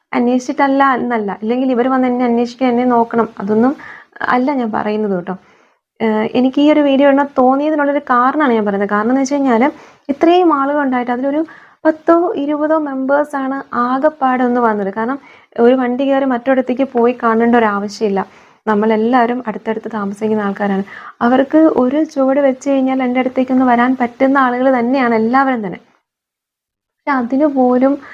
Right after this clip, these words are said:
ആ, സാധിക്കാത്ത ആളുകൾ, ആ, എന്താണ് മനുഷ്യന്മാർ ഇങ്ങനെയെന്ന് സത്യം പറഞ്ഞാൽ എനിക്ക് മനസ്സിലാവുന്നില്ല. ഈ, എന്താ പറയാ, കുശുമ്പും കുന്നായ്മയും അസൂയയും പരസ്പരമുള്ള ഈ വിദ്വേഷവും വൈരാഗ്യവും ഒക്കെ വെച്ചിട്ട് എത്ര നാൾ, എത്ര നാൾ ഇങ്ങനെ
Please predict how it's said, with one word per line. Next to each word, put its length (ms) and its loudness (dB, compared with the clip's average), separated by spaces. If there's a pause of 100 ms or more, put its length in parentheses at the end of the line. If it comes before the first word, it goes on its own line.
(280)
ആ, 160 2
സാധിക്കാത്ത 760 -2
ആളുകൾ, 420 2 (540)
ആ, 40 2 (320)
എന്താണ് 400 4
മനുഷ്യന്മാർ 500 4
ഇങ്ങനെയെന്ന് 340 0
സത്യം 300 -4
പറഞ്ഞാൽ 160 0
എനിക്ക് 180 2
മനസ്സിലാവുന്നില്ല. 1080 0 (340)
ഈ, 320 2 (240)
എന്താ 200 0
പറയാ, 340 0
കുശുമ്പും 720 0
കുന്നായ്മയും 560 2
അസൂയയും 520 2
പരസ്പരമുള്ള 720 -4
ഈ 200 -4
വിദ്വേഷവും 560 2
വൈരാഗ്യവും 440 0
ഒക്കെ 120 -4
വെച്ചിട്ട് 400 -2 (520)
എത്ര 440 0
നാൾ, 480 0
എത്ര 280 -2
നാൾ 260 -2
ഇങ്ങനെ 460 -2